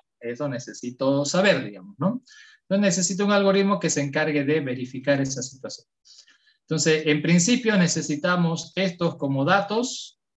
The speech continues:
estos como archivos y estos algoritmos.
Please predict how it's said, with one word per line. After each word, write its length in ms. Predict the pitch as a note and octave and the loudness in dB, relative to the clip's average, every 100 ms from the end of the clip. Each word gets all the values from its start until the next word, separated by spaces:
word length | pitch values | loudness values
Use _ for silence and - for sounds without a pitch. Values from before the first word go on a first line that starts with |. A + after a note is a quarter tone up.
| - | -6
estos 380 | D3 C#3+ E3 - | -6 -2 -2 -2
como 480 | C3+ B2+ A#2+ A#2 | -2 -2 -2 0
archivos 840 | A#2 C3 - G3+ F#3+ A3+ B3 - _ _ _ _ _ _ _ | -2 -2 0 2 2 2 -2 -8 _ _ _ _ _ _ _
y 400 | G#3+ A3+ G#3+ G3 | -2 0 0 0
estos 260 | F#3+ G3+ F3 | 0 2 4
algoritmos. 840 | E3 D#3+ E3 G3+ D#3+ A2+ - - | 4 4 4 4 2 -2 -12 -20